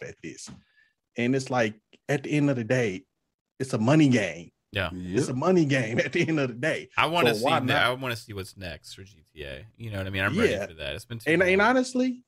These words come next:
Speaker 1: let's be real. I do see G T A six.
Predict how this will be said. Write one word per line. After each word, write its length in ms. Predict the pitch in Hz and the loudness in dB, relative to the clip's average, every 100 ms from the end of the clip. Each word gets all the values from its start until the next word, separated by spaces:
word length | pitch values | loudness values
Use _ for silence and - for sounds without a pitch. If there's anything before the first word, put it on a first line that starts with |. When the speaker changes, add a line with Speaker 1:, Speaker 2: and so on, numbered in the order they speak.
| _ | _
Speaker 1:
let's 200 | 254 202 | -6 -4
be 160 | 202 233 | -4 -4
real. 580 | 262 320 185 104 95 - _ _ - | -2 -2 -2 -4 -6 -12 _ _ -4
I 160 | 143 | 0
do 300 | 180 190 226 | 0 0 0
see 680 | 208 - 143 127 117 113 117 _ 123 | -2 -2 0 0 0 -4 -8 _ -10
G 200 | 123 196 | -4 -4
T 200 | - 190 | 0 2
A 140 | 180 | 4
six. 680 | 170 - - 165 190 190 - | 0 -6 0 2 2 -2 -14